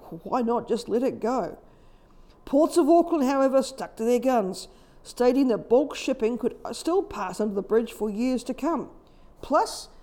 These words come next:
they had put considerable financial investment into acquiring the island and surrounds. The pressure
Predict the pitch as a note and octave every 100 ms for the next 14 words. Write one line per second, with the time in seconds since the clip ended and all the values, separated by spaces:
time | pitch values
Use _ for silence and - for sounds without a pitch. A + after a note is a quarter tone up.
0 | - - E4 A4 G#4 - - F#4 - D4
1 | - D4+ C4 B3+ - C4 C4+ C4 B3+ A3
2 | F#3+ B3 A3+ G3 F#3 F#3+ F#3+ F#3 - B3
3 | B3 A3+ A3 G#3+ G3 A3 G3 E3+ F3 E3
4 | - F#3 F#3+ E3 - - - - - -
5 | _ - - - - - - - - -
6 | - _ A#3 - F#4 D#4 A3+ C#4+